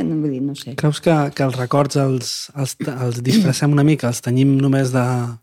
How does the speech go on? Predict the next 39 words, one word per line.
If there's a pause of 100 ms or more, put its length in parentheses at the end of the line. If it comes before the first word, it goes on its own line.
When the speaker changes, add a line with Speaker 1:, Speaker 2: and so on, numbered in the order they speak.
(120)
Speaker 2:
de
Speaker 1:
Els
deformem,
segur.
Speaker 2:
Sí. (580)
Speaker 1:
Els
deformem,
Speaker 2:
Sí,
de
Speaker 1:
segur,
Speaker 2:
fet
Speaker 1:
i,
i,
i
obviem (360)
coses, (1000)
tant
per
bé
com (160)
per
malament,
és
una
cosa
que
fa
el
cervell. (120)
Speaker 2:
Sens
dubte.
De
fet,
és
Speaker 1:
És
Speaker 2:
molt
Speaker 1:
així.
Speaker 2:
divertit
perquè,